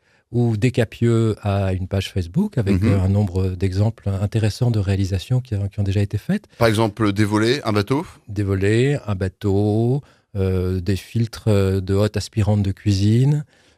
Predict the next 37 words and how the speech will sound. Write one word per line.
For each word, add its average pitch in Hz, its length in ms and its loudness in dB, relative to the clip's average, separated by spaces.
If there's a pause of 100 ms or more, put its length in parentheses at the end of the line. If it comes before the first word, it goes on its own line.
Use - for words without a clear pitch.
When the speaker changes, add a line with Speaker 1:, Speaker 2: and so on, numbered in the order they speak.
(140)
Speaker 1:
euh, 98 1600 -6
alors 92 180 0
des 95 100 -2
bateaux 98 300 -2
au-dessus, 107 380 -2
en 104 140 2
dessous, 120 300 0
je 113 60 2
nettoie 107 240 2
les 98 120 0
coques, 120 420 -2
euh, 95 160 0
au-dessus, 98 580 -4
dans, 92 220 -2
de, 95 320 -8
sous - 200 -10
l'eau, 120 360 2 (400)
euh, 92 720 -2 (360)
il 101 120 -6
y 101 80 2
a 98 40 4
des 92 120 0
meubles, 120 420 2
euh, 101 800 -4
il 110 60 -6
y 113 60 4
a - 20 4
des 107 100 2
tas 95 80 -2
de - 60 -6
choses, 92 200 -6
il 98 40 -4
y - 20 0
a 92 40 0
des 92 60 -2
tas 92 120 0
d'exemples. 78 400 -8